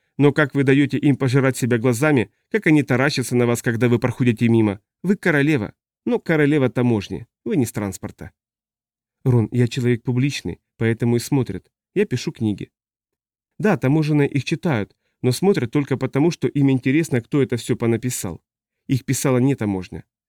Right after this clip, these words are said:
Когда сталкиваюсь с таможенными, они мне говорят: 'Вы с транспорта.'» Она пожала плечами. «Я ни то, ни другое. И всё-таки я жила в триплете. Я понимаю, как это». «У таможенных не бывает триплетов». «С двумя мужчинами.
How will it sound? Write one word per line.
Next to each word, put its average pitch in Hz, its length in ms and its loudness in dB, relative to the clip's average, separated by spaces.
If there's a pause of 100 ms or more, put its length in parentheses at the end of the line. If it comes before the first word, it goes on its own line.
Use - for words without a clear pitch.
(140)
Когда 123 240 -2
сталкиваюсь 123 500 -2
с - 40 -16
таможенными, 120 580 2
они 127 200 4
мне 120 120 4
говорят: 120 420 0 (220)
'Вы 131 140 2
с - 80 -2
транспорта.'» - 580 -6 (500)
Она 180 200 2
пожала 127 300 0
плечами. 104 520 -8 (300)
«Я 127 180 4
ни 151 140 4
то, 131 140 -4
ни 117 120 0
другое. 98 460 -6 (440)
И 123 80 -2
всё-таки 123 460 -4
я 135 160 2
жила 120 220 0
в - 60 -8
триплете. 95 540 -6 (280)
Я 120 160 2
понимаю, 123 440 2
как - 220 -10
это». 80 260 -14 (760)
«У 262 80 -4
таможенных 214 560 2
не 175 80 4
бывает 180 340 0
триплетов». 104 520 -2 (840)
«С - 60 -8
двумя 127 260 4
мужчинами. 90 600 -2